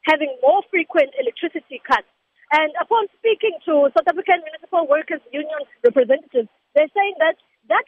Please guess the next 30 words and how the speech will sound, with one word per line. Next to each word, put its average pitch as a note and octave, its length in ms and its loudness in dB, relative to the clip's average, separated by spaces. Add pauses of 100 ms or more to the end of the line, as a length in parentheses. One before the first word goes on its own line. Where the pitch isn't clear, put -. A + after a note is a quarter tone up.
was G#4 240 -4
not D#4+ 180 0 (160)
part E4 220 -2 (160)
of C#4+ 160 0
their C4+ 160 2 (260)
ongoing C4 460 0 (100)
strike. A3 300 -4 (240)
That C4+ 100 0
was D4 160 0
not C4+ 160 -2 (140)
planned, F4 320 0 (240)
and C4+ 100 -4
it C4+ 60 -4
is C4 140 -10 (100)
not E4 240 0
their C4+ 160 2
intention D#4+ 720 -4 (360)
to B3+ 260 0 (160)
make C4+ 200 2
that B3 200 0
happen, C#4 320 -4 (180)
as C4+ 120 -2
well D#4+ 180 4
as C4+ 60 -4 (100)
not D4 260 0
collecting C#4+ 600 -2 (420)
refuse D4 580 0 (120)
in B3+ 240 -4
various C#4 340 2
areas. C4+ 360 -2